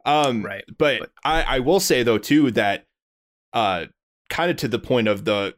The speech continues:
Speaker 1: there's eighty different versions of Street Fighter two. Uh, Ys, specifically, it's funny that you bring that up. You straight up need a guide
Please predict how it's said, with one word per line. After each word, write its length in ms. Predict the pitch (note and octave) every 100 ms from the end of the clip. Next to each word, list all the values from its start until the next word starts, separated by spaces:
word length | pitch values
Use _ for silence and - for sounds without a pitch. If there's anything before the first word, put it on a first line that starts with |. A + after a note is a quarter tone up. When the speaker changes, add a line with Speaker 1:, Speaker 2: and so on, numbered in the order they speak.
| _
Speaker 1:
there's 180 | A#2 G#2+ -
eighty 200 | G#2 G2+
different 260 | G2+ F#2+
versions 280 | G#2 G2+ A2+
of 80 | F#2
Street 200 | - F#2
Fighter 200 | G2 F#2
two. 280 | - G2 G2 _ _ _ _ _ -
Uh, 400 | B2 A#2 G#2+ E2+ - _ _ _ _ _ -
Ys, 640 | A3+ A#3 A#2+ F#2 - - -
specifically, 540 | - C3 E3+ D3 G#2+
it's 120 | G2 -
funny 160 | A2+
that 120 | G#2
you 80 | F2+
bring 180 | G#2+ G#2
that 140 | G2+ G2+
up. 300 | G2+ - -
You 300 | D#3+ D3+ C#3+ - C3+
straight 380 | C3 - G4 F4+
up 140 | C3
need 520 | A#2+ A#2+ A2+ F#2+ F2+ - -
a 80 | A#2
guide 680 | G#2 C3 G#2+ F#2 - -